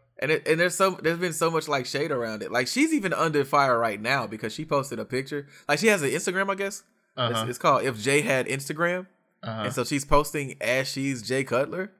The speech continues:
Speaker 2: Uh-huh.
Speaker 1: And so there's a picture of her and the kids, and it said, "Happy Mother's Day to all the moms. These three little ones picked a good one," which is innocuous, you know, it's innocent enough, but then you realize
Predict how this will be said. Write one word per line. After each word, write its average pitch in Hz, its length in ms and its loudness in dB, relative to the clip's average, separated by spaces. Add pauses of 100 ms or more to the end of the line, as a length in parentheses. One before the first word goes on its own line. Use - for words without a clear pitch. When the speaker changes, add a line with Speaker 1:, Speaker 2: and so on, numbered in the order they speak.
(320)
Speaker 2:
Uh-huh. 113 380 -6 (220)
Speaker 1:
And 127 120 -6
so 135 200 0
there's 131 180 0
a - 60 -4
picture 185 420 0
of 123 400 0 (240)
her 147 260 4
and 131 120 0
the 110 60 -4
kids, 127 600 0 (260)
and - 100 -10
it 127 40 -8
said, 131 160 2
"Happy 139 240 2
Mother's 131 300 -2
Day 127 180 2
to 127 120 -4
all 120 140 4
the 113 80 -4
moms. 117 380 -4
These 123 160 -6
three 131 200 -4
little 131 200 2
ones 120 200 -4
picked 139 220 -2
a 107 60 -4
good 120 240 2
one," 104 220 -8 (800)
which 175 180 -4
is 185 220 -6 (400)
innocuous, 170 500 4
you 190 80 0
know, 143 160 4
it's 226 160 0
innocent 220 320 2
enough, 160 460 2
but 135 160 -2
then 147 200 -2
you 135 100 -4
realize 143 520 2